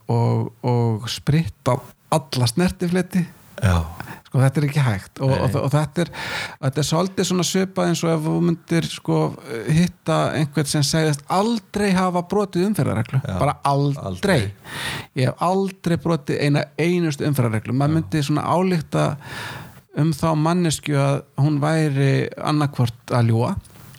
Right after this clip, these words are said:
Speaker 2: Já.
Speaker 1: eða hún væri mjög skrýtin.
Speaker 2: Já, en þetta er svona eins og,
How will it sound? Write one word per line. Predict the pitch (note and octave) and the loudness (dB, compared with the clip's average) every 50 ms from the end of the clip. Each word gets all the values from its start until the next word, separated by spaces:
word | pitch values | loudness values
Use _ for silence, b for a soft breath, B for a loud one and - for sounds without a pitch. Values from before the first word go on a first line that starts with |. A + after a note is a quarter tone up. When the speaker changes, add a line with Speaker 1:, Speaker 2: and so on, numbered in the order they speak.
| - - | -8 -2
Speaker 2:
Já. | - G2+ F#2 E2+ E2 E2 F2 B B _ - | 0 2 2 2 0 -2 -4 B B _ -4
Speaker 1:
eða | - D#3 E3 E3 D#3+ D3+ D3 C#3+ C#3 - | 0 0 2 2 2 2 0 0 0 0
hún | - C#3+ D3 C#3 C3+ | 0 0 0 0 0
væri | B2 C#3 C3+ C#3 C3+ C3 B2 B2+ B2+ B2+ - - - - B B B B B B B B B B B B B B B B B _ - | 0 0 2 2 2 2 2 0 0 0 -2 -4 -8 -14 B B B B B B B B B B B B B B B B B _ -4
mjög | C3+ C3+ C#3 C#3+ C#3+ C#3+ C3+ A#2+ A2 G#2 - - | 0 0 2 2 2 2 2 0 0 -4 -6 -10
skrýtin. | - - - C#3 A#2+ - - A#2+ - - - - - - - A2+ | -8 -2 2 2 2 2 0 -4 -10 -12 -18 -16 -12 -8 -4 0
Speaker 2:
Já, | G#2+ G#2+ G2+ F2 D#2+ D#2 E2+ G2 - - B B B B B B B B B B B B | 2 2 2 2 0 0 -2 -6 -8 -12 B B B B B B B B B B B B
en | B G#2+ | B -6
þetta | G#2+ - B2+ C#3 C#3+ C#3 | -2 0 0 0 0 0
er | D3 D3+ E3 F3+ | 0 0 0 -2
svona | - - F#3 F3 F3 E3+ | -2 -4 -2 0 2 0
eins | D#3+ C#3 D#3+ | 0 0 0
og, | D#3+ D3 C#3+ C#3+ - - | 0 0 0 0 -2 -4